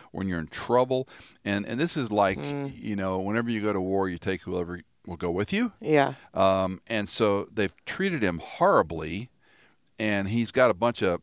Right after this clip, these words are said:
Speaker 1: the text calls them worthless fellows, you gotta love it, who are his
Speaker 2: <laughs>
Speaker 1: friends. And so he's running with the wrong crowd,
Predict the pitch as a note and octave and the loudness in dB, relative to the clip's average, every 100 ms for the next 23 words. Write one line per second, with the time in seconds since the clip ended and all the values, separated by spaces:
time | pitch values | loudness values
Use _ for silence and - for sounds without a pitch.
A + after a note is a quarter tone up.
0 | - E2+ G#2+ G#2 - G2+ F#2+ F2 E2 D#2 | -8 -4 -2 -2 -4 -2 -2 -2 -4 -6
1 | D#2+ F#2 B2 B2 A2+ G#2+ - - - F2+ | -6 0 0 0 -4 -4 -8 -6 2 2
2 | D#2 D2+ E2+ - D#2+ D2 E2 D#2+ D2 _ | 2 -4 -6 -6 -6 -2 -2 -2 -6 _
3 | - - - G2 E2 D#2 - D3+ A2 E2+ | -20 -18 -4 -2 0 -4 -2 0 2 0
4 | A2 - - - - - B2+ - C#3+ D3 | -2 -4 -8 -16 -18 -4 -2 2 4 4
5 | B2+ C3 G#3 G3 C#3 F#2 G2 G2+ F2+ - | 0 2 4 4 4 4 4 4 2 0
6 | A2 D#2+ D2 E2 G#2 | 4 6 4 -2 -4